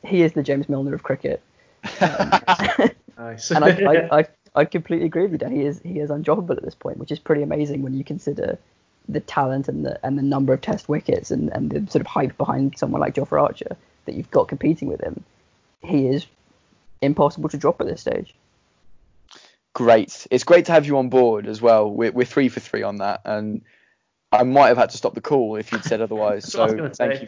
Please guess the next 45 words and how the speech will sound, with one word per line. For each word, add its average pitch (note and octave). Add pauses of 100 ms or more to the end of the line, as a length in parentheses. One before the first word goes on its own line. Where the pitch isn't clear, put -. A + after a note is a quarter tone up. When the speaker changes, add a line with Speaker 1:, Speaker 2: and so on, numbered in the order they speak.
Speaker 3:
for -
saying A2+
that. A#2
Speaker 2:
<laughs> - (360)
Speaker 3:
Uh, B2
Glenn, D3+
you've D3
been C#3+
here C3+
for B2+
now B2+
in B2
our A#2
fifth B2
episode. A#2+
Give A#2+
me A#2+
your A2+
take A2+
on, A2 (160)
on A2+
Woakes - (160)
in A2
this G#2
Test -
match, -
and G#2+ (880)
is C#3+
he C#3
ahead C3+ (200)
of, A#2+
is, B2+
is B2
he C3+
on C3+
the B2+
team C3+
sheet -
earlier C3
than A#2+
Joe B2+
Root B2
at G#2+
this A#2
stage? A2